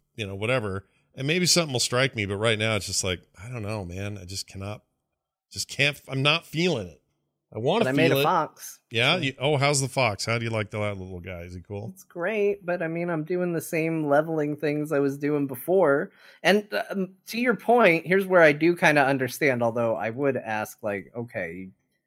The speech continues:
Speaker 2: you're playing E S O. But anyway, we'll leave that alone for now 'cause I
Speaker 1: No,
Speaker 2: kinda get
Speaker 1: see,
Speaker 2: where you're coming
Speaker 1: I'll tell you,
Speaker 2: from.
Speaker 1: I'll tell you why in a second, 'cause that's actually a great point, but I have an answer to it. But go ahead. Say,
Speaker 2: Okay.
Speaker 1: say what you're gonna say.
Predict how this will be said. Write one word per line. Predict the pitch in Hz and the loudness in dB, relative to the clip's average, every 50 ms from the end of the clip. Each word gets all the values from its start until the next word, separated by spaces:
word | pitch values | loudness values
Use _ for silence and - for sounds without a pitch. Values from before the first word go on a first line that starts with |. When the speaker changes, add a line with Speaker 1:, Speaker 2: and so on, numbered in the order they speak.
| _ _ _ _ _ - | _ _ _ _ _ -16
Speaker 2:
you're | - 110 | -16 -14
playing | - - 139 123 117 110 104 | -8 -4 -4 -4 -2 -4 -6
E | 104 107 98 | -8 -8 -10
S | 85 - - | -10 -10 -8
O. | - 104 92 78 73 82 113 139 _ _ | -6 -6 -6 -6 -10 -12 -14 -14 _ _
But | - 107 98 - - | -8 -6 -6 0 4
anyway, | 208 226 214 185 156 139 123 | 6 8 8 8 8 6 4
we'll | 123 139 151 | 2 4 6
leave | 170 220 254 254 247 | 6 6 6 8 10
that | 247 226 214 | 10 12 12
alone | 208 196 196 190 190 185 | 12 12 10 10 10 8
for | 175 190 | 4 4
now | 175 160 156 156 151 | 4 6 6 6 4
'cause | - 175 139 | 2 0 2
I | 135 | 4
Speaker 1:
No, | 127 233 254 | 4 6 8
Speaker 2:
kinda | 180 190 185 180 | 8 6 6 6
get | 175 175 | 6 6
Speaker 1:
see, | 170 170 | 6 8
Speaker 2:
where | 170 175 | 6 6
you're | 160 160 160 | 6 4 2
coming | 156 - 165 151 156 | 4 6 6 6 8
Speaker 1:
I'll | 143 | 6
tell | 139 190 190 185 | 6 6 6 6
you, | 175 | 6
Speaker 2:
from. | 165 170 | 6 4
Speaker 1:
I'll | 165 165 160 | 4 4 2
tell | 160 - 180 | 2 4 2
you | 175 170 | 4 4
why | 160 165 175 190 180 | 4 4 6 6 6
in | 151 131 | 4 2
a | 123 | 2
second, | - 156 160 160 135 110 | 2 2 2 2 0 -2
'cause | 98 113 | -2 0
that's | 123 127 123 - | 0 0 2 0
actually | 135 127 - 131 131 | 0 0 0 -2 -2
a | 120 | -2
great | 101 110 117 120 - | -4 -4 -6 -6 -4
point, | - 151 156 123 | -2 -2 0 0
but | 95 107 | 2 2
I | 113 113 | 2 4
have | 120 113 | 4 4
an | 113 | 4
answer | 110 113 120 - - 95 | 2 2 0 -2 -4 -6
to | - 92 78 | -6 -6 -8
it. | 76 85 | -6 -8
But | 101 | -6
go | 98 117 113 | -2 0 0
ahead. | 107 107 90 80 - | 2 2 0 -2 -4
Say, | - - 110 | -4 -2 -2
Speaker 2:
Okay. | 107 110 - | -2 0 0
Speaker 1:
say | 117 110 | -2 0
what | 101 | 0
you're | 101 95 95 | 0 -2 -4
gonna | 95 92 90 | -4 -6 -8
say. | - 95 92 | -8 -10 -10